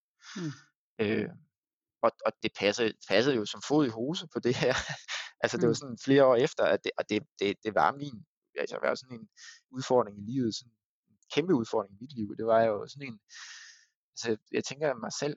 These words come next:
Speaker 2: som et, øh, <laughs> det, altså, øh,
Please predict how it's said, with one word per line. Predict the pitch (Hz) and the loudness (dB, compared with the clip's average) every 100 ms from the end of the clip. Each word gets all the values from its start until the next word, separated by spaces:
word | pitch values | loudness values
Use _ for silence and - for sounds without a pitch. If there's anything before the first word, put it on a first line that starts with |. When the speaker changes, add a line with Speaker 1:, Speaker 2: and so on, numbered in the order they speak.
| _ | _
Speaker 2:
som | - 117 110 214 | -14 -12 -12 -14
et, | - 120 | -4 -2
øh, | 113 - | -2 -4
<laughs> | - - | -4 -2
det, | 127 131 120 107 - _ _ _ _ _ _ - - | 2 4 4 0 -8 _ _ _ _ _ _ -20 -6
altså, | 214 208 135 - _ _ _ _ | -4 -4 -12 -20 _ _ _ _
øh, | - 95 - 85 - | -20 -20 -20 -20 -20